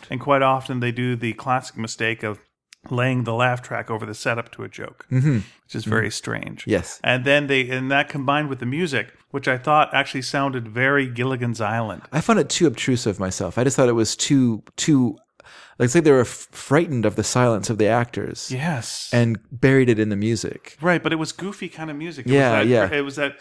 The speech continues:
Speaker 1: Gilligan's walking down the aisle and,
Speaker 2: <laughs>
Speaker 1: you know, thing, and then, and then again, yeah, you went for very long periods of time without the laugh track, and then when the laugh track came in, you're like, "Well, what are you doing?" But there was nothing they could do. There was, like, nothing
Speaker 2: Yeah, yeah.
Speaker 1: that would,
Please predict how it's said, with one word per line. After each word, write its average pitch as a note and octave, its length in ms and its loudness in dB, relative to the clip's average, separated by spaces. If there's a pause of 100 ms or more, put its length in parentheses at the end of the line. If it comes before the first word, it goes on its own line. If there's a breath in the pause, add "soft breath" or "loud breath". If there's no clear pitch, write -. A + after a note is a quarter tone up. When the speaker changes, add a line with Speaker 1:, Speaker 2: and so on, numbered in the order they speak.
(240 soft breath)
Speaker 1:
Gilligan's E3+ 420 -2
walking D3+ 300 2
down C#3+ 200 0
the C3 120 0
aisle C#3+ 300 4
and, B2+ 340 2
Speaker 2:
<laughs> C3+ 200 0
Speaker 1:
you D3 100 -2
know, B2+ 240 -2
thing, C#3+ 320 0
and C3+ 100 0
then, C#3 220 2
and C3+ 180 -2
then C#3 140 0
again, C#3 380 0 (360 soft breath)
yeah, D#3 100 0
you D#3+ 140 -2
went F3 140 2
for C#3+ 120 -10
very F#3+ 240 2
long F3+ 180 0
periods D#3+ 200 -4
of C3+ 80 -8
time D3 220 -4
without C#3 260 2
the C#3+ 60 -4
laugh C3+ 300 2
track, A2+ 260 -2
and B2+ 80 -4
then C3 80 -2
when C#3+ 80 -4
the B2 80 -4
laugh C#3 240 2
track B2+ 160 -2
came C3 160 -6
in, C3 80 -4
you're A2+ 140 -4
like, A2+ 120 -8
"Well, A#2+ 120 -8
what C#3+ 160 -10
are C4+ 40 -6
you B3 60 -6 (100)
doing?" G#3 220 -4
But C#3 140 -6
there D#3 80 -2
was D3+ 120 -4
nothing F3+ 300 0
they C#3+ 100 -4
could B2 220 -6 (360 soft breath)
do. G3+ 180 -4
There C3+ 80 -2
was, B2+ 120 -6
like, B2 200 -8
nothing B2+ 580 -6
Speaker 2:
Yeah, G#2 300 2 (240)
yeah. F2+ 240 -4
Speaker 1:
that C#3 180 -4
would, B2+ 80 -8